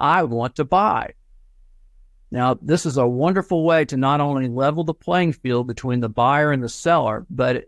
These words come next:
in a lot of cases, it tilts the advantage to the seller. So that certified pre-owned home marketing strategies is really, works really well when you have properties that the,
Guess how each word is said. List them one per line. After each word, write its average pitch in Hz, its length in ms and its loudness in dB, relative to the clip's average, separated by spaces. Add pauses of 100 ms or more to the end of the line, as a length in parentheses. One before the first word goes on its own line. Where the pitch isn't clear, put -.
in 135 260 0
a 120 160 -2
lot 151 320 2
of 185 140 -4
cases, 127 640 -4
it 123 180 -12
tilts - 340 -4
the 135 120 0
advantage 127 640 -2
to - 160 -6
the 127 140 -2
seller. - 560 -4 (1080)
So 135 200 -4
that 170 240 2
certified 170 680 2 (460)
pre-owned 160 720 2 (460)
home 160 240 0
marketing 139 440 0
strategies 123 800 -2 (760)
is 131 500 -2
really, 170 380 4
works 143 500 -4
really 143 380 0
well 131 520 2
when 127 200 -2
you 131 100 -2
have 127 300 -2
properties 127 420 0
that 120 260 -2
the, 123 280 -2